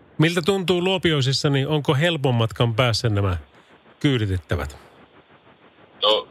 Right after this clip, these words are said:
Speaker 2: kyllä sieltä aika kauan, kohtuu kaukana on jo Luopioinen, mutta kyllä sieltä nyt puolitoista tuntia saa ajella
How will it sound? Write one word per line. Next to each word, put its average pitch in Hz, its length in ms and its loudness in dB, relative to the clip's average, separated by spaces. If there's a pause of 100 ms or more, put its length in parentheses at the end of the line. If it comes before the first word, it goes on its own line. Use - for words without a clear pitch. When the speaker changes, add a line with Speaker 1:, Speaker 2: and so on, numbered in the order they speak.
(160)
Speaker 2:
kyllä 107 200 0
sieltä 110 280 0
aika 131 220 -2
kauan, 131 440 0 (280)
kohtuu 170 540 -2
kaukana 120 540 0
on 127 180 -2
jo 131 120 -2
Luopioinen, 131 720 -2
mutta 110 240 -14
kyllä 110 180 -2
sieltä 117 220 -2
nyt 135 160 -14
puolitoista 143 540 0
tuntia 120 580 -2
saa 120 240 2
ajella 117 340 -4